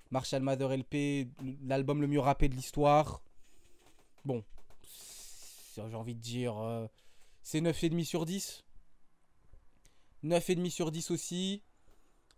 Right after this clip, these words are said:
Album quasi parfait. Aucune faute de goût.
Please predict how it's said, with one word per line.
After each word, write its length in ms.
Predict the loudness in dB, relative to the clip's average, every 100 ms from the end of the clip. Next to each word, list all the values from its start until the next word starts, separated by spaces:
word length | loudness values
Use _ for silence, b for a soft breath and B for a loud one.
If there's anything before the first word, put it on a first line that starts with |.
| _
Album 380 | 2 4 2 2
quasi 360 | 4 2 2 4
parfait. 720 | 6 10 12 12 10 8 2 -10 -20 -20 -20 -20 -20 -4
Aucune 300 | 0 0 0
faute 280 | 2 4 4
de 140 | 4 2
goût. 500 | 2 0 0 -2